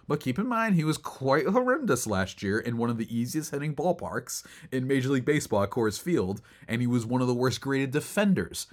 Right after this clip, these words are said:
last year. So again, I love the vibes, but I just think that you need a little bit more proven Major League talent. I think that there could be a situation where they don't wanna sign a guy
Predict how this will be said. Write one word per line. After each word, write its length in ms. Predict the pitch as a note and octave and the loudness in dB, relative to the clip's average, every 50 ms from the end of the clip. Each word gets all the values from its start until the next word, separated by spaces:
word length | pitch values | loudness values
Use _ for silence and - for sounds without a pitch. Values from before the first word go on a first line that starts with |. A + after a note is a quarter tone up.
| - _ - | -18 _ -4
last 340 | G2 F#2+ F2 F2 - - | -2 -2 -2 -2 -4 -6
year. 80 | G2+ F#2+ | -4 -2
So 180 | - - D3+ D3+ | 0 0 0 0
again, 200 | C#3 B2+ F#2+ - | 0 -2 -2 -2
I 100 | - A2 | 0 0
love 260 | A#2 A#2 B2+ C#3+ C#3+ D3 | 2 2 2 0 0 0
the 80 | D#3+ | 2
vibes, 420 | C3 B2+ B2 C3+ D3 D#3+ C3 A#2+ - | 4 6 6 6 4 2 0 -2 2
but 300 | - F3+ D3+ A#2+ A2 - - - - _ _ _ _ _ _ _ _ _ | 6 6 6 6 4 0 -6 -16 -20 _ _ _ _ _ _ _ _ _
I 120 | - D3 D#3+ | 2 4 4
just 220 | C#3 E3 D#3+ - | 4 2 2 2
think 100 | E3+ D#3+ D3+ | 2 2 2
that 100 | C#3+ A#2 | 2 2
you 80 | B2+ | 2
need 100 | B2+ B2 | 2 2
a 80 | A#2+ A#2+ | 2 2
little 200 | A2 A#2 A#2+ G#2+ | 2 2 0 0
bit 100 | G2+ - | -2 -2
more 160 | A2 A2 G2+ | -2 -2 -2
proven 320 | F#2+ - A2+ G#2+ G2 G2 | -2 -2 -2 0 0 0
Major 180 | F#2 F#2+ F2 F2 | 0 0 -2 -2
League 160 | E2 E2+ E2+ | -6 -8 -8
talent. 300 | - - F2+ E2 - - - _ - - _ _ _ _ _ - | -6 -6 -6 -6 -6 -10 -18 _ -20 -20 _ _ _ _ _ -2
I 220 | - B2+ E3 F#3 F#3 | 2 4 4 4 4
think 340 | F#3 - A#3 G#3+ G#3 F#3 | 2 0 -2 -2 0 2
that 160 | - C#3 B2+ - | 2 0 2 2
there 140 | B2+ A#2 | 0 -2
could 320 | A2+ - - C3 A2+ G2+ F2+ | -2 -2 -4 -4 -4 -2 -2
be 80 | G#2+ | -2
a 40 | G#2 | -2
situation 720 | - - A2 F#2+ - G2+ F#2+ F2+ F2+ F2+ - - G2 F2+ F2 | -2 -2 -4 -4 -4 -2 -2 -2 -2 -2 -4 -4 -4 -2 -2
where 440 | F2+ F2+ F2 E2+ F2 E2+ E2 E2 - - _ - - _ _ _ _ | -2 -2 -2 -2 -2 -4 -4 -6 -10 -16 _ -20 -20 _ _ _ _
they 240 | G2 G#2 G#2+ A2+ A2+ | -8 -2 0 0 2
don't 180 | A2 A#2 G2+ G2 | 2 0 -2 -2
wanna 280 | G#2 G2+ G2+ G2 G2 | -2 0 0 0 0
sign 340 | - - - G#2 F2+ F2+ F2+ | -2 -2 -2 -2 -2 -2 -2
a 80 | F#2 F2+ | -2 -2
guy 380 | G2 G2+ G#2 G#2 G#2 A#2 A#2+ | 0 0 0 0 0 -2 -4